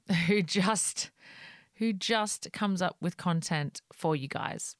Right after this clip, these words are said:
Um, sometimes it can be really stressful, and sometimes there are, there are days when I just, yeah, and I mean, I struggle, but things need to be done because I've committed to myself and to you guys.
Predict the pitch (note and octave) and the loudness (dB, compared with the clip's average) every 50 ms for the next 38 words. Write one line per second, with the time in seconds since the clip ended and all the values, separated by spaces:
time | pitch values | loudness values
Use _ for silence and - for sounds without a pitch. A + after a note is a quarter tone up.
0 | _ _ _ _ _ _ _ _ _ _ _ - - - E3+ F3 D#3+ D#3 - - | _ _ _ _ _ _ _ _ _ _ _ -10 -6 -2 0 0 0 0 0 2
1 | F3 E3 D#3+ F3+ E3+ E3 D#3+ - - - F#3 F3+ F3 F3+ F3+ F3 F3 F3+ F3 F3 | 2 2 2 2 2 2 0 -2 0 0 2 2 4 2 2 4 4 2 2 2
2 | E3+ - - - D#3+ D#3+ D#3 - - - G#3+ G#3+ F#3 D#3+ D#3 D#3 D#3 - - E3 | 0 0 0 0 0 0 0 -2 -2 0 2 4 4 4 4 2 0 0 0 0
3 | D#3+ E3 - - E3+ D#3+ D#3 D#3 D3+ D3+ D#3 D#3+ D#3 - - - - - - - | 0 0 0 0 0 2 2 2 2 0 0 -2 -2 -6 -8 -12 -18 -20 -20 -20
4 | - - _ _ _ - E3 D#3+ F3+ E3 D#3+ D#3+ D#3+ D#3+ D#3 D#3 D#3 D#3 D#3 D#3 | -20 -20 _ _ _ -4 0 2 2 4 4 4 4 4 4 2 2 2 2 2
5 | D3+ D3+ - - _ - - E3 E3 E3 E3+ E3+ D#3 F3+ F#3 G#3+ A3+ A3+ F#3 F#3+ | 0 0 -2 -6 _ -8 -2 0 0 2 2 2 2 2 2 2 2 2 2 2
6 | G3 F#3+ F#3 F#3 - - - F3 F3 E3+ E3+ E3+ E3 - - F3 E3 - - - | 2 2 2 2 2 2 2 2 2 2 2 0 0 -2 -2 -4 -2 -4 -4 -6
7 | - - - _ _ _ _ - G3+ A#3 C4 A3 E3+ D#3 D#3 - - E3+ E3+ E3 | -8 -10 -10 _ _ _ _ -4 -2 0 2 2 2 2 0 0 0 0 2 2
8 | E3 E3 D#3+ D#3+ D#3+ D#3 - - - - - - - - - _ _ _ _ _ | 2 2 0 -2 -2 -4 -8 -16 -20 -20 -20 -20 -20 -20 -20 _ _ _ _ _
9 | _ _ _ _ _ _ - - E3+ E3 - - - F3 D#3+ E3+ F3+ G3+ E3+ C#3 | _ _ _ _ _ _ -2 -2 -2 0 -2 -2 0 2 2 2 2 2 2 2
10 | D#3 D3 - - - F#3+ E3+ E3 E3 E3+ D#3+ - E3 D#3 D3 D3 - - - D#3 | 2 0 -2 -2 -2 0 2 2 2 2 0 0 0 -2 -2 -2 -4 -6 -6 -6
11 | - - - D3 C#3+ D3 D3 C#3 D3 C#3+ - D#3 - - C#3 C#3+ - - D#3+ D3 | -4 -2 -2 0 0 0 -2 -2 -4 -4 -4 -4 -4 -4 -4 -4 -4 -4 -2 -2
12 | C#3+ C3+ D3 D3 C#3 - - D#3 D3 C#3 C#3 C#3+ - - D3+ C#3 C#3 C#3 C#3 - | -2 -2 -2 -2 -4 -4 -4 -2 -2 -2 -2 -2 -2 -2 0 0 0 -2 -4 -6
13 | - D3+ D3 - D#3+ D#3+ F3+ G3 F#3 G3 F#3 F3+ F3 E3+ E3+ E3+ E3+ E3+ E3 - | -8 -8 -6 -4 -2 -2 0 0 2 2 2 4 4 2 2 2 0 -2 -4 -6